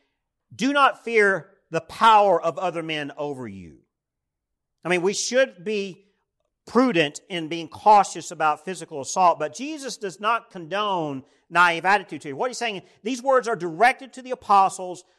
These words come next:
who will be assaulted for preaching the gospel. That's the context here. The fear of the damage that can come from another man can paralyze this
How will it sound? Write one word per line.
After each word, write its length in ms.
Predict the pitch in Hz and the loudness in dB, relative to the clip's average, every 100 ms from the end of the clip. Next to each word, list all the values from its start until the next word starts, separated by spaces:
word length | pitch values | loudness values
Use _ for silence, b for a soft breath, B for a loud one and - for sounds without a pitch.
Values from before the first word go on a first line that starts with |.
| _ | _
who 100 | 190 | 0
will 80 | 196 | 0
be 180 | 190 190 | 0 -4
assaulted 600 | 156 - 220 247 247 247 | -6 0 4 2 0 -12
for 120 | 208 | -12
preaching 380 | - 202 196 185 | -10 -12 -12 -16
the 60 | |
gospel. 500 | 165 190 170 - - | -2 0 0 -4 -16
That's 220 | 113 180 - | -8 -8 -10
the 100 | 190 | -18
context 640 | 190 180 156 135 95 - | -14 -14 -14 -16 -16 -20
here. 200 | 92 69 _ _ _ _ _ _ _ _ _ _ _ _ _ _ _ _ | -20 _ _ _ _ _ _ _ _ _ _ _ _ _ _ _ _ _
The 100 | - | -2
fear 520 | 202 - 247 277 294 294 | -2 -2 -6 -4 -2 -2
of 240 | - 202 | -2 -4
the 60 | 175 | -4
damage 680 | 139 214 233 220 156 151 | -2 -2 -2 -6 -8 -8
that 200 | - 175 | -8 -10
can 120 | 175 160 | -10 -20
come 380 | - 247 254 | -6 -4 -4
from 240 | 247 208 175 | -6 -6 -4
another 380 | 165 180 226 226 | -4 -2 -2 -4
man 640 | 190 190 165 143 131 139 b b b | -6 -4 -2 -4 -6 -10 b b b
can 220 | 196 190 | -6 -6
paralyze 960 | 180 - 233 262 247 220 202 185 175 156 | -8 -6 -2 -2 -2 -6 -6 -6 -8 -14
this 260 | 151 160 | -14 -16